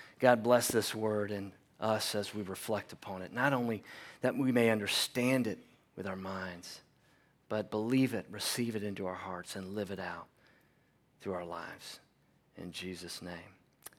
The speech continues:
amen. Forgive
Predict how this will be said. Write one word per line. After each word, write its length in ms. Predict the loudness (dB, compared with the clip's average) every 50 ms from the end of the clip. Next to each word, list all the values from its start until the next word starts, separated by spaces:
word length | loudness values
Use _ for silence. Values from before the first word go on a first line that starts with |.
| _ _ -16
amen. 400 | -16 -14 -14 -12 -14 -14 -16 -18 _ _ _ _ _ _ _ _ _ _ _ _ _ _ _ _ _ -20 -20 -20 -20 -20 -20 -20 -20 -20 -20 -20 -20 -20 -20 -20 -20 -20 -20 -20 -20 _ _ _ _ _ _ _ _ _
Forgive 920 | -8 2 2 2 4 8 8 10 10 10 8 6 2 -2 -4 -4 -6 -8